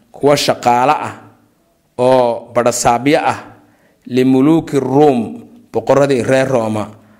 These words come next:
xataa kaanat, ilaa ay ka ahaatay, waqcatul Yarmuuk, dagaalkii weynaa ee Yarmuuk uu ka dhacay, dagaalkii weynaa ee Yarmuuk ka dhacay, waa dhulkan hadda Suuriya,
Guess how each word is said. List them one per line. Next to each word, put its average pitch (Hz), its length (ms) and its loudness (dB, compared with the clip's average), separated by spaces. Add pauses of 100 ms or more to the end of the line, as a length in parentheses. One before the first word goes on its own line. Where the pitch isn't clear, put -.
(120)
xataa 135 460 -2
kaanat, 147 420 -2
ilaa 139 320 2
ay 127 60 -2
ka 151 180 -2
ahaatay, 123 480 0 (500)
waqcatul 135 640 0
Yarmuuk, 127 580 2 (2250)
dagaalkii 147 420 2
weynaa 139 520 0 (600)
ee 117 80 2
Yarmuuk 123 500 2
uu 123 60 -6
ka - 140 -4
dhacay, 120 300 -2 (540)
dagaalkii 131 460 0
weynaa 113 500 0 (480)
ee 117 120 0
Yarmuuk 131 300 0
ka 147 60 0
dhacay, 127 200 0
waa 123 100 0
dhulkan 143 320 -2
hadda 120 140 -4
Suuriya, 131 460 0